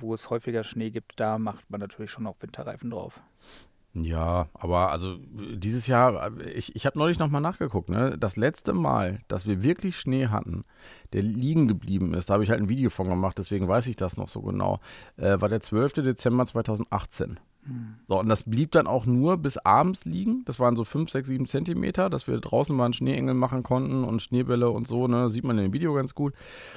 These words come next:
Speaker 2: Aber, ähm, das war am, am Abend quasi schon wieder weggetaut.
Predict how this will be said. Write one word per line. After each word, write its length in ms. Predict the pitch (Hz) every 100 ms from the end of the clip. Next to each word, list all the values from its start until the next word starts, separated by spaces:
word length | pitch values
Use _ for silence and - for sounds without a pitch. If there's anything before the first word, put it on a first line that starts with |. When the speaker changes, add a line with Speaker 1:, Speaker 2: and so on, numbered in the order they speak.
| - -
Speaker 2:
Aber, 560 | - 110 110 110 113 -
ähm, 300 | 107 110 87
das 240 | - 90 -
war 160 | 110
am, 260 | 87 104 101
am 300 | 57 110 104 -
Abend 640 | 135 175 131 123 151 - _ _ _
quasi 340 | - 120 123 127
schon 220 | - 120
wieder 220 | 113 110
weggetaut. 680 | 127 127 - - 110 110